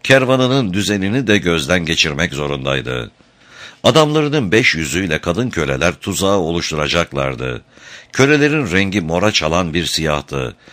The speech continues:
Arapların en esmerleri bile bu kadar koyu tenli olmadığından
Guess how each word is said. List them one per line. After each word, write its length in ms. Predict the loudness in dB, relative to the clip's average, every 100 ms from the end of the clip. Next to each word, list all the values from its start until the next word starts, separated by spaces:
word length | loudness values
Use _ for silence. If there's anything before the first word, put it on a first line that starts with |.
| -20 0
Arapların 480 | 4 4 2 0 0
en 200 | 0 0
esmerleri 640 | 0 -2 -2 -2 -2 -2
bile 220 | -2 -2 -2
bu 80 |
kadar 260 | 0 0 0
koyu 300 | -2 -2 -2
tenli 300 | -2 -2 -2
olmadığından 800 | -2 0 -2 -2 -4 -2 -2